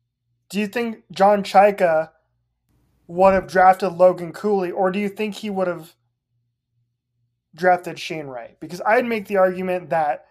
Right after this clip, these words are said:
John Chayka, being the analytics guy that he is, would have been like, "Oh, analytics! He's been the number one guy for three years. Let's go take him, even,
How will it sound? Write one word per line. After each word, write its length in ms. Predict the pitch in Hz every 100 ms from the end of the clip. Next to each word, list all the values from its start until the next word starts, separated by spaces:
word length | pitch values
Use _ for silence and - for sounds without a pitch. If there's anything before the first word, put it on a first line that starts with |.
| _ _
John 280 | - 185 196
Chayka, 600 | 190 190 185 202 214 208 _ _ _ _ _ _ _ _ _ _ _ _ _ _ _ _ _ _ 147
being 420 | 185 185 185 170
the 340 | 165 165 165 -
analytics 560 | 185 190 175 190 185 -
guy 280 | 180 190
that 220 | 185 180 175
he 120 | 165
is, 560 | 180 214 247 233 - _ _ _ _ _ _ -
would 180 | 180
have 160 | 180 175
been 200 | 180 180
like, 220 | 170 160 -
"Oh, 180 | 285 247
analytics! 640 | 285 277 320 262 - - _ -
He's 260 | 240 220
been 140 | 262 262
the 60 |
number 180 | 262 254
one 140 | 262
guy 240 | 240 277 269
for 140 | 262
three 240 | 220 262 269
years. 400 | 285 240 214 - _
Let's 140 | 196 -
go 160 | 233
take 280 | - 233 226
him, 220 | 254 220
even, 300 | 196 196 214